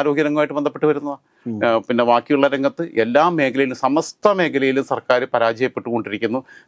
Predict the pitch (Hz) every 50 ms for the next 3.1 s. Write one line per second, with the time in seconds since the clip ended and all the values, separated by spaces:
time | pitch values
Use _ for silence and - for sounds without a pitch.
0 | _ _ _ 123 139 147 151 165 156 - 175 147 151 147 143 127 123 - 131 135
1 | 120 120 127 123 - 113 - 123 117 - _ 107 90 87 - 110 110 117 131 139
2 | 143 _ _ - _ _ _ _ 120 120 139 - - 139 127 131 117 151 170 160
3 | 147